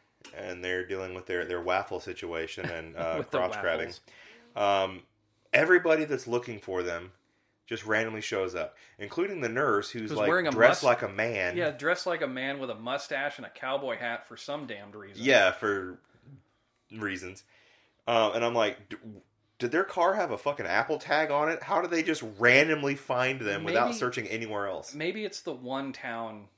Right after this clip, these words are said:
Speaker 2: like, outside of the, the starter town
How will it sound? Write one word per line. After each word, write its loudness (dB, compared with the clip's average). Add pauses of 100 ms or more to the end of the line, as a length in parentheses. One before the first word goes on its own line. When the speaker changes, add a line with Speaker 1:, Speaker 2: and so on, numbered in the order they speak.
(200)
Speaker 2:
like, -10
outside -4
of -10
the, -12 (160)
the -10
starter -10
town -6